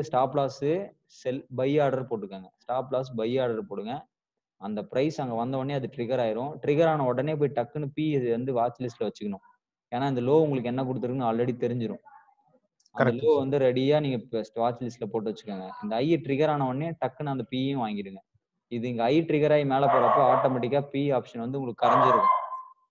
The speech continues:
Speaker 1: ஏன்னா அது impulse மூவா மேல போறப்போ உங்களுக்கு P சட சடன்னு குறைஞ்சிரும்.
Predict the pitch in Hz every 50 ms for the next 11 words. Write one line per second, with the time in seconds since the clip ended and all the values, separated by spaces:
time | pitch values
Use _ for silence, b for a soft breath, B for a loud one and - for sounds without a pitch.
0 | _ _ _ _ _ _ - 127 139 143 135 135 135 143 139 160 156 151 156 143
1 | 135 135 135 131 131 131 131 120 123 120 117 113 120 151 160 147 131 123 - -
2 | 156 156 151 139 - 135 123 120 120 135 120 135 147 143 127 117 110 113 117 110
3 | 98 92 -